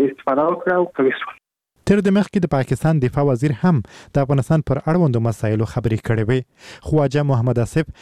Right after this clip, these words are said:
Speaker 2: د پنجشنبې په ورځ ویلي وه، د افغانستان او پاکستان د اړیکو د ښه کېدو په برخه کې وضعیت جدي دی. هغه له یوې خصوصي خبري ټلویزیوني شبکې سره په خبرو کې ادعا کړې وه چې په افغانستان کې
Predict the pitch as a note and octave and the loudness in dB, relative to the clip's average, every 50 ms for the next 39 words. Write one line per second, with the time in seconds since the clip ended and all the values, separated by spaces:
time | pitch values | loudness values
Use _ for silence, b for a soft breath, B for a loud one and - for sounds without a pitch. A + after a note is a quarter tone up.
0 | B B B B C3 D3+ E3 D3+ - E3+ F3+ F#3+ - - C#3+ C3 A#2+ - - A#2+ | B B B B 0 0 0 2 0 0 0 0 2 2 0 0 0 0 0 0
1 | A#2+ A#2+ A2+ A#2+ B2 C#3 E3+ D#3+ A#2+ G#2+ G2 G#2 A2 G#2 - _ _ _ - B2+ | 0 0 2 2 2 2 2 2 2 2 0 0 -2 -4 -6 _ _ _ -2 -2
2 | B2 A#2 A#2+ A#2 A2 - - B2+ A#2 G#2+ - A2 - - A2+ - - D3 E3 F3+ | 0 0 0 -2 0 0 0 0 0 0 -2 -2 -2 -2 -4 -2 0 0 0 0
3 | E3 - - - - C3 E3 F3+ E3+ D#3+ E3+ F#3+ - - - E3+ D#3+ C#3 B2+ B2+ | 0 -2 -8 -8 -4 -2 0 0 2 2 0 0 0 0 0 0 0 2 0 0
4 | B2 - - C#3+ B2+ - - B2 C3 C#3 - - C3+ E3 F3 - B2 A2 - - | 0 0 -2 -4 -2 -2 0 0 0 0 0 -2 -2 -2 -2 -2 -2 -4 -2 -2
5 | C3 C3 B B B B B B - G#2+ A2+ A2+ G#2 G2 G#2+ C3+ C#3+ C3 - - | -2 -2 B B B B B B -2 0 0 0 0 0 0 0 0 0 -4 -8
6 | - A2+ F#2+ A2 G#2 A2 A2 G2+ A#2+ A#2+ A2+ - _ _ _ _ _ _ _ - | -12 -6 -4 -2 0 0 0 0 0 -2 -2 -4 _ _ _ _ _ _ _ -4
7 | B2 A2+ G#2+ B2 C3 C#3 - C3+ B2 B2 A#2+ A#2+ A2+ A2+ B2 B2 A#2+ - - A#2+ | -2 0 0 0 0 0 0 0 0 2 2 2 2 2 0 0 0 -2 -4 -4
8 | - - A#2 - - C#3 C3+ B2+ - B2+ A2+ A2 A#2 B2 C3+ C#3 B B B B | -2 -2 -2 -2 0 0 0 0 0 -2 -2 0 0 0 0 0 B B B B
9 | B B - D#3+ D3+ C#3 C3+ B2+ C3 C#3 D3+ D#3 - D3 B2 C3 B2+ - - F3+ | B B -2 -2 0 0 0 0 2 2 2 0 0 -2 -2 -2 -2 -2 0 -2
10 | F#3 - - C3 B2 A#2 - A2+ - - A#2 G#2+ A#2+ A#2 A2 - - A2+ A2 G#2+ | 0 0 0 -2 -2 -2 -2 -4 -4 -2 0 0 0 0 -2 -2 -2 -2 0 0
11 | G#2+ A2+ C#3+ - - E3+ D3+ D3+ D3 D3 - - D3+ D3 - - - - - - | 0 0 -2 -2 -2 0 0 2 2 0 0 0 -2 -2 -2 -4 -10 -20 -20 -20
12 | - - - F3+ F#3 F#3 F3+ D#3+ - F#3+ G3 G3 - F3+ | -8 -4 -2 0 0 0 0 0 0 0 -2 0 0 0